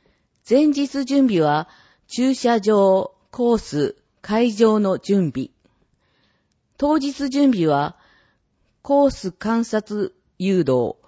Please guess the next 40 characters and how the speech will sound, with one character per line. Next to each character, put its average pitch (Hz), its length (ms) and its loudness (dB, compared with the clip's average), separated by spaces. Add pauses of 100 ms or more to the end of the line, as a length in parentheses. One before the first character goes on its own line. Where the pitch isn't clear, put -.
(280)
総 262 380 4
合 240 340 4
案 185 260 -2
内、 131 320 -6 (340)
給 269 240 -2
水 233 340 -4
な 185 160 -2
ど、 147 220 -6 (1160)
ス - 140 -20
タ 277 100 2
ッ - 40 0
フ - 220 -2
用 262 300 2
の 220 300 -4 (140)
軽 196 180 0
食 165 340 -4
あ 151 80 -6
り。 123 140 -12 (1800)
申 277 160 2
し - 100 -6
込 254 160 2
み、 254 240 0 (200)
問 254 200 4
い 247 60 6
合 240 60 4
わ 247 80 2
せ 226 160 0
は、 214 300 2 (960)
教 294 240 2
育 285 260 -4
委 277 80 0
員 269 140 0
会 160 420 -2
社 - 240 -8
会 262 280 -2
教 220 240 2
育 - 220 -6
課、 - 340 -2 (800)
電 254 280 4
話 233 340 2